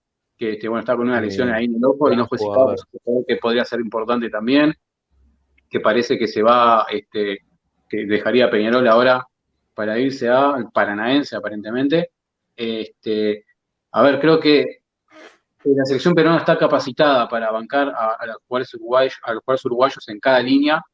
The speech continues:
Speaker 1: pero la situación del partido, ¿no? La, la, cómo está la eliminatoria, la tabla de posiciones, creo que eso es un partido aparte también y puede generar otro tipo de, de, eh, de idea, ¿no? Este, en cuanto al juego de Perú. Así que,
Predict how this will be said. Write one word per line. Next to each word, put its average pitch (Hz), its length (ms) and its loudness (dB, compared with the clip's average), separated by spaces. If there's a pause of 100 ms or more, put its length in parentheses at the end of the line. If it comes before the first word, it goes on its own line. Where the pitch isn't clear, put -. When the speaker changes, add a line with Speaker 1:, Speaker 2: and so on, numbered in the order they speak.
(640)
Speaker 1:
pero 160 580 4
la 123 160 -4
situación 127 540 -2
del 139 140 0
partido, 120 420 -2
¿no? 127 120 0
La, 117 240 2
la, 104 280 -6
cómo 120 220 -6
está 135 180 0
la 120 140 4
eliminatoria, 110 580 -4
la 104 60 -6
tabla 123 200 0
de - 60 -4
posiciones, 135 360 -2
creo 135 160 0
que 127 100 -4
eso - 120 -8
es - 80 -18
un 127 80 -6
partido 117 380 0
aparte 123 260 0
también 117 340 0 (540)
y 110 80 -14
puede 156 340 2
generar 151 540 2 (720)
otro 160 340 0
tipo 143 300 0
de, 117 240 0
de, 104 340 -4 (600)
eh, 127 200 -2
de 117 100 2
idea, 123 500 4
¿no? 135 280 -6
Este, 110 280 -18
en 104 100 -14
cuanto 113 220 -10
al 101 80 -12
juego 127 180 -4
de 117 80 2
Perú. 120 240 -2
Así 123 220 -6
que, 147 220 2